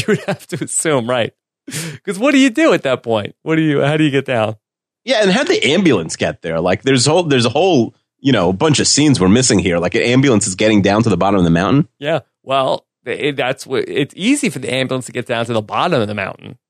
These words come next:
Speaker 2: I guess, but did he, he fell all the way down? That's a <laughs> serious fall. Why did only his face get hurt?
Speaker 1: Uh, <laughs> I don't know. I don't know. You know, I think it might be also, you know, that he fa-, falls to, like,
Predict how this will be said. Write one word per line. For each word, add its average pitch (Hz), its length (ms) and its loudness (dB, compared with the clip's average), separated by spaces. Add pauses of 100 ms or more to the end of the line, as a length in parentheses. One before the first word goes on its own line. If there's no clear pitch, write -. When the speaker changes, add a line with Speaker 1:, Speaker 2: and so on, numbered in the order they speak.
(240)
Speaker 2:
I 151 80 0
guess, 170 240 0
but 127 200 -2
did 139 120 2
he, 131 80 6
he 120 80 4
fell 151 240 2
all 127 180 2
the 131 60 4
way 113 160 4
down? 110 300 2
That's 147 180 2
a 101 80 2
<laughs> - 140 0
serious 101 280 2
fall. - 360 -2 (200)
Why 151 300 0
did 180 200 0
only 160 340 4
his 131 220 0
face 147 320 0
get 87 220 -6
hurt? 82 240 -12 (840)
Speaker 1:
Uh, 151 200 0
<laughs> - 40 -8
I - 80 -2
don't 147 200 0
know. 117 300 0 (680)
I 147 100 -2
don't 151 80 2
know. 127 160 -4 (120)
You 190 100 -8
know, 208 200 4
I 180 100 0
think 233 260 -6
it 220 120 0
might 180 200 -2
be 170 160 -2
also, 147 360 0
you 135 180 0
know, 120 160 2
that 120 320 -2
he 139 320 -6
fa-, 120 420 -10
falls 143 500 0
to, 135 100 -6
like, 123 420 -2